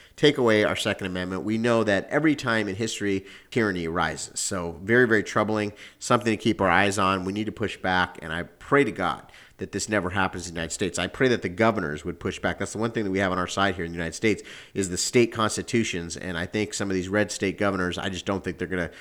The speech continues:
allow it. They'll become sanctuary states for, for gun rights, uh, just as the Democrats have d-, tried to do during the Trump administration for immigration. So I pray these governors step up and push back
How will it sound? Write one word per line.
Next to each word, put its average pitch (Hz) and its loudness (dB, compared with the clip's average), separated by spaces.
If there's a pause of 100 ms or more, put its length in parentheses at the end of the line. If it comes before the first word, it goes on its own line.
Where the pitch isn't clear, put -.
(240)
allow 110 6
it. 90 -2
They'll 98 0
become 98 -2
sanctuary 101 2
states 101 2
for, 92 0
for 95 -4
gun 107 2
rights, 85 -2 (340)
uh, 90 -4
just 101 -4
as 92 0
the 95 -6
Democrats 95 -4
have 90 -6
d-, 98 -2 (100)
tried 92 -2
to 85 -6
do 87 -2
during 85 -4
the - -10
Trump 95 -4
administration 85 -6
for 85 -4
immigration. 90 -4
So 82 -6 (320)
I 98 0
pray 156 10
these 120 4 (320)
governors 143 8
step 127 6
up 147 12
and 107 -4
push - 2
back - 10